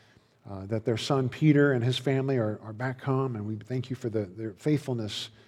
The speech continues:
with M A F and the mission they had in Papua New Guinea.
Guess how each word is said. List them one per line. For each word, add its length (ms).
with 220
M 160
A 160
F 260
and 140
the 60
mission 340
they 140
had 220
in 80
Papua 340
New 80
Guinea. 200